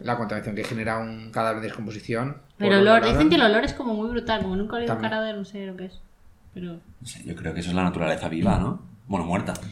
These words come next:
Speaker 3: pero
Speaker 2: Ya, bueno, mira, yo tengo un problema,
Speaker 1: Ya,
Speaker 2: porque
Speaker 1: pero
Speaker 2: tengo dos perras y tú imagínate que me desentierran el cadáver cada dos por tres.
Speaker 1: Mm.
Speaker 2: Es un problemón.
Speaker 3: <laughs> Hostia, no lo había pensado.
Speaker 2: Claro,
Speaker 1: No, no,
Speaker 2: claro.
Speaker 1: pas-, pasa, pasa. Es
Speaker 2: Claro
Speaker 1: decir,
Speaker 2: que pasa.
Speaker 1: mi, una de mis perritas está enterrada en la casita de un amigo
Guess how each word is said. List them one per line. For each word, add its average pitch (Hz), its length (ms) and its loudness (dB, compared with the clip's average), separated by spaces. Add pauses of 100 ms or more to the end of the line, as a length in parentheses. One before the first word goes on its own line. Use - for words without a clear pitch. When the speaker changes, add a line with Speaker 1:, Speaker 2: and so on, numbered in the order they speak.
(140)
Speaker 3:
pero 82 260 -10
Speaker 2:
Ya, 202 200 8
bueno, 214 200 8
mira, 220 240 6
yo 233 80 8
tengo 277 140 6
un 269 80 4
problema, 220 280 8
Speaker 1:
Ya, - 40 8
Speaker 2:
porque 214 180 8
Speaker 1:
pero 240 120 4
Speaker 2:
tengo 262 120 6
dos 254 120 8 (100)
perras 254 380 6
y - 20 4
tú 208 80 0
imagínate 233 680 4
que 220 80 -4
me 208 120 0
desentierran 196 440 -2
el 208 80 -4
cadáver 196 320 0
cada 190 160 -2
dos 180 100 -4
por 185 140 -2
tres. 165 360 -12 (400)
Speaker 1:
Mm. 113 140 -10
Speaker 2:
Es - 100 -12
un 180 80 -6
problemón. 175 460 0
Speaker 3:
<laughs> - 40 -4
Hostia, - 340 -4 (140)
no - 140 0
lo 208 60 8
había 185 260 4
pensado. 151 520 0
Speaker 2:
Claro, 208 380 6
Speaker 1:
No, 254 220 12
no, - 40 10
Speaker 2:
claro. 175 260 10 (100)
Speaker 1:
pas-, 214 80 6
pasa, 139 260 4
pasa. 135 340 4
Es 117 120 -2
Speaker 2:
Claro - 160 0
Speaker 1:
decir, - 100 0
Speaker 2:
que 117 60 -2
pasa. - 420 0
Speaker 1:
mi, - 180 -8
una 131 120 -2
de 135 40 0
mis 131 120 -4
perritas 131 400 0
está 131 180 -4
enterrada 120 600 2
en 120 120 -6
la 123 100 -4
casita 120 260 -6
de 117 40 -4
un 117 80 -4
amigo 131 460 -4